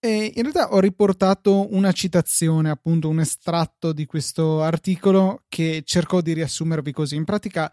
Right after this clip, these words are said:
eh, va ad analizzare lo stato attuale di macOS e I O S, con l'ultimo che sta ricevendo molte più attenzioni rispetto al suo fratello più anziano. Ehm,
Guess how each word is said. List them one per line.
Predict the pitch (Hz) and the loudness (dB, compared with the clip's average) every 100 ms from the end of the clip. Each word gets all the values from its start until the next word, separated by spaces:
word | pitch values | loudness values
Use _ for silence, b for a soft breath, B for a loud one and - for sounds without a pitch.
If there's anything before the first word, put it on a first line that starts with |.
| B B B | B B B
eh, | - 170 160 170 | -6 -4 -2 -2
va | 208 196 | 0 0
ad | 165 | 0
analizzare | 170 185 196 180 185 190 | -2 -2 -2 0 2 2
lo | 180 | 0
stato | - 170 - 180 165 165 | -2 -4 -4 -2 -2 -2
attuale | 156 - 160 160 170 | -4 -4 -2 -2 -4
di | 165 | -4
macOS | 156 - 170 147 135 - 165 | -6 -4 -4 -4 -6 -8 -8
e | - 165 | -4 -2
I | 156 147 | -2 -4
O | 135 135 | -6 -8
S, | - 156 | -8 -8
con | - 190 160 - - | -4 -2 -2 -6 -4
l'ultimo | 190 190 160 185 202 214 | 0 0 0 -2 -2 -2
che | 160 151 | -6 -6
sta | 135 156 | -6 -6
ricevendo | 151 - 151 151 151 156 | -6 -6 -4 -4 -2 -4
molte | 151 160 156 147 | -2 -4 -4 -6
più | - 143 | -10 -10
attenzioni | - 165 156 147 143 143 139 | -6 -4 -4 -4 -6 -6 -6
rispetto | 139 - 139 127 147 143 | -8 -10 -12 -12 -10 -10
al | 139 131 139 139 | -10 -14 -16 -12
suo | - 151 143 | -10 -8 -6
fratello | 156 - 151 147 | -8 -6 -6 -6
più | 143 139 | -6 -4
anziano. | 143 131 139 135 - - B B B B B _ | -4 -4 -6 -8 -10 -12 B B B B B _
Ehm, | 226 208 202 196 190 190 | 0 2 2 2 2 0